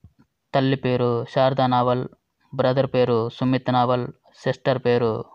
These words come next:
మోనల్ జ్యోతి నావల్. Height in centimeters approximately-గా వన్ సెవెంటీ త్రీ సెంటీమీటర్స్ వరకు ఉంటారు. అలాగే weight approximately-గా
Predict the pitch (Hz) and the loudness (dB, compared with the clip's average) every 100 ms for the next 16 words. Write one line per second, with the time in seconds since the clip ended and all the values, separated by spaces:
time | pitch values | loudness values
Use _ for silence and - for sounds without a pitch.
0 | - 123 123 131 127 131 - _ _ _ | -10 -2 0 2 0 -4 -10 _ _ _
1 | _ - 131 127 123 120 117 117 113 - | _ -6 0 0 2 2 2 0 -4 -12
2 | _ _ - - - 131 143 165 175 156 | _ _ -20 -20 -6 0 0 0 0 0
3 | 143 143 131 135 131 131 135 131 143 127 | 0 0 0 -2 -2 -2 -2 -4 -2 -2
4 | 127 127 123 117 120 - - - 131 139 | -2 -2 0 0 -2 -10 -12 -2 0 0
5 | - 131 131 131 - 135 - - - 135 | -2 -2 -2 -4 -4 -6 -8 -8 -4 0
6 | 139 131 127 127 131 127 123 123 127 247 | 0 0 0 -4 -4 -2 -2 0 0 0
7 | - _ - - _ _ - 143 156 139 | -6 _ -20 -20 _ _ 0 2 2 2
8 | 139 139 131 131 - 139 120 131 | 0 0 -2 -2 -2 -4 -2 0